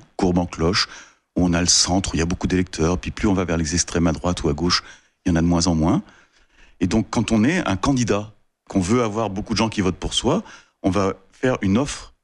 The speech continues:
politique qui soit le plus au centre possible, pour essayer d'attirer le plus de voix possible. C'est pour ça que, par exemple, que le discours de l'extrême droite en France s'adoucit progressivement au cours des années.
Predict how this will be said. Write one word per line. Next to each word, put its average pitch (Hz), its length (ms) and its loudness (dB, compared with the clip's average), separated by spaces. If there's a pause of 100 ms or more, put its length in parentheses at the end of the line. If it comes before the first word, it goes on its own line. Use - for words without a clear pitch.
politique 92 400 -2
qui - 140 -4
soit 113 160 4
le 101 60 0
plus 151 180 0
au 135 60 4
centre 135 320 0
possible, 117 480 2 (520)
pour - 140 0
essayer - 160 2
d'attirer 113 360 0
le 98 60 2
plus 92 180 -4
de 92 60 -2
voix 92 140 2
possible. 90 260 -2
C'est 98 100 0
pour - 120 -4
ça 110 120 2
que, - 100 -18
par 85 160 -4
exemple, 95 320 0
que - 120 -4
le 80 120 2
discours 92 440 0
de 87 80 0
l'extrême 90 320 0
droite 92 240 -4
en 85 60 0
France - 380 0 (320)
s'adoucit 85 680 0
progressivement 87 640 0
au 85 60 0
cours 73 140 -4
des 80 180 0
années. 80 240 -2